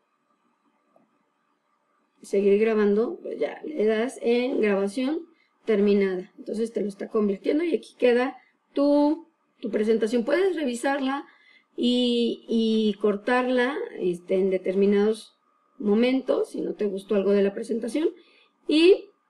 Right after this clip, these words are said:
puedes descartarla y grabar de nuevo, ¿sale? Este, ya que me gustó mi presentación, voy a dar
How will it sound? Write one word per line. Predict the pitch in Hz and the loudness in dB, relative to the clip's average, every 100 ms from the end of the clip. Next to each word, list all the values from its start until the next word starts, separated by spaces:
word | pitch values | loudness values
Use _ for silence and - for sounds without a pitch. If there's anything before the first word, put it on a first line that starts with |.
| _ _ _ - | _ _ _ -2
puedes | 254 240 247 | 4 4 4
descartarla | 233 226 240 233 277 277 285 294 - | 2 0 -4 -2 2 2 0 -4 -4
y | 226 | 0
grabar | 202 202 202 202 | 2 2 4 2
de | 208 | 2
nuevo, | 220 240 226 202 - _ _ _ _ _ _ _ _ | 2 4 2 0 -6 _ _ _ _ _ _ _ _
¿sale? | - 196 208 285 - _ _ - _ _ _ _ | -10 0 0 0 -6 _ _ -20 _ _ _ _
Este, | 190 196 208 214 | 2 2 4 4
ya | 247 | 4
que | 285 277 | 2 0
me | 226 220 | 4 4
gustó | 214 220 - 233 | 2 -2 2 2
mi | 220 | 2
presentación, | 214 214 214 214 220 320 349 359 - _ _ _ _ _ | 0 0 -2 -2 -2 0 0 -2 -10 _ _ _ _ _
voy | - 220 214 208 | -6 2 4 4
a | 196 | 2
dar | 196 208 | 0 -2